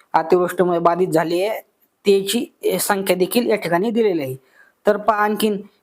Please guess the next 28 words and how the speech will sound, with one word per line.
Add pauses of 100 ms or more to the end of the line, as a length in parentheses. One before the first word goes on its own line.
निधी, (240)
तर (360)
जेवढा
बाधित
हेक्टर
क्षेत्र (240)
नि-,
हे
बाधित
झालेलं
आहे, (140)
त्याचा (440)
वितरित (100)
करावयाचा
निधी
देखील
या
ठिकाणी
दिलेला
आहे. (500)
तर
पहा
इथं
छत्रपती
संभाजीनगर, (100)
त्यामध्ये
पहा
बीड